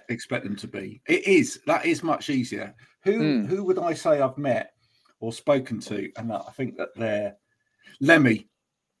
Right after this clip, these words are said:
Speaker 1: Lemmy was
Speaker 2: Oh, wow.
Speaker 1: Lemmy, Lemmy was exactly who I thought Lemmy would be. Although a, an actual gentleman, I would say.
Speaker 2: Yeah.
Speaker 1: But he was,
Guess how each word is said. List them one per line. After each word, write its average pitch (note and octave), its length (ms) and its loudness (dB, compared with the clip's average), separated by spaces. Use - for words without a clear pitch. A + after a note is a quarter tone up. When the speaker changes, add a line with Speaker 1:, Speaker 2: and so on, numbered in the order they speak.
Speaker 1:
Lemmy D#3 200 6
was E3 500 10
Speaker 2:
Oh, A#2 400 4
wow. A#2+ 520 4
Speaker 1:
Lemmy, G3+ 600 6
Lemmy E3 360 0
was C3+ 640 0
exactly B2 1040 -2
who B2+ 180 0
I A#2 60 0
thought B2+ 300 -6
Lemmy A2+ 300 -2
would G#2+ 240 -10
be. G2+ 320 -10
Although F#3 340 8
a, E3 260 0
an E3 160 2
actual E3 400 0
gentleman, A#2+ 680 -2
I A2+ 60 -2
would A2+ 180 -8
say. G#2 300 -4
Speaker 2:
Yeah. C#3 160 0
Speaker 1:
But D3 160 4
he C#3 200 2
was, B2+ 520 -2